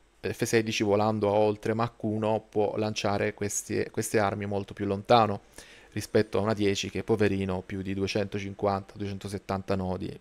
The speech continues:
non fa, insomma, parliamo di cinquecento, seicento chilometri orari. L'unica differenza fra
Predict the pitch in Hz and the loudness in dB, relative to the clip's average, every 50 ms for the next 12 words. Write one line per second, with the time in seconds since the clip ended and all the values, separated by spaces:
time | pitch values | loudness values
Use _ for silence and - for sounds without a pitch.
0 | _ - - 92 95 - - - - - - - - - - - 92 92 92 92 | _ -10 -8 -8 -8 -6 -6 -6 -6 -6 -6 -12 -14 -10 -6 -4 -2 0 2 0
1 | 90 92 90 90 - - - - - - - - - - 107 98 - 98 - 101 | 0 -2 -4 -6 -8 -10 -14 -20 -20 -20 -18 -10 -6 -6 -4 -2 -2 -2 0 0
2 | 95 95 92 - - 95 - 95 95 - 87 90 - - - - 98 95 87 87 | 0 0 -2 -4 -8 -6 -4 -4 -4 -4 -4 -6 -8 -10 -8 -6 -4 -4 -4 -4
3 | 85 90 85 82 85 - - - - - - - - - - - - - - - | -6 -6 -6 -6 -6 -6 -8 -8 -10 -12 -12 -14 -14 -14 -16 -16 -16 -16 -18 -18
4 | - - - - - - - - - - - - - - - - - - - - | -20 -20 -20 -20 -20 -20 -20 -20 -20 -20 -20 -20 -20 -20 -20 -20 -20 -20 -20 -20
5 | - - - - - - - - - - 175 185 180 - 147 143 139 - - - | -18 -18 -16 -16 -16 -16 -18 -18 -8 0 2 4 6 8 8 8 8 6 2 4
6 | 151 156 156 135 104 98 - - - 104 95 - - - - - - - - - | 6 6 6 6 4 0 -2 -2 -2 0 0 -2 -4 -10 -20 -20 -20 -18 -8 0
7 | - 123 104 95 | 2 4 4 4